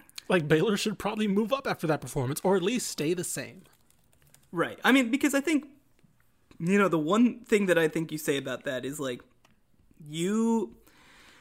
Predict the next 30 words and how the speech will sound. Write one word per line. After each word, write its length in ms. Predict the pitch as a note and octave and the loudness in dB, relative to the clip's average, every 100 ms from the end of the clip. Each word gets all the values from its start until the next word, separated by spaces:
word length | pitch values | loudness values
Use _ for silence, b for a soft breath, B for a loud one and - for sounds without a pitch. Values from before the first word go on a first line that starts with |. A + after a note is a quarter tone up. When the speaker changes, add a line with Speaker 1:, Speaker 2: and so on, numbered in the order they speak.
| b b b - | b b b -6
Speaker 2:
you 200 | F#3 G3 | 0 4
know, 100 | E3+ | 4
you 180 | E3+ | 4
look 140 | G3+ B3+ | 4 2
at 140 | F#3+ | 0
Baylor, 260 | F3 D3 C3+ | 0 2 0
and 140 | E3 | 0
the 60 | D#3+ | 0
whole 240 | G#3 A#3+ | 4 4
deal 200 | F#3 F3+ | 6 2
was 140 | E3+ E3 | 2 0
that 160 | C#3+ | 0
we 120 | D#3+ | 0
haven't 260 | F#3+ G#3+ G#3 | 0 0 -4
seen 220 | G#3 G3 | -2 0
them 120 | F3+ | 0
against 380 | D#3+ D#3 D3+ - | 0 0 -2 -4
an 80 | D#3 | -6
elite 200 | C#3+ D3 | -4 -6
opponent. 360 | B2+ B2 - C#3+ | -6 -8 -8 -8
We've 120 | E3 | 0
had, 240 | F#3+ G3 | 2 4
we've 140 | F3+ F3+ | 2 2
seen 180 | C4+ | 2
them 100 | B3+ | 2
had 380 | A3 G#3 G#3 G3 | 4 4 4 0
success 640 | - - G3 - F#3+ E3+ - | -12 -8 -6 2 2 2 -4
against, 640 | E3 D#3+ D3+ D3 - - | -6 -2 0 0 -4 -10
uh, 120 | D3 | -12
sorry, 240 | - D#3+ | -12 -12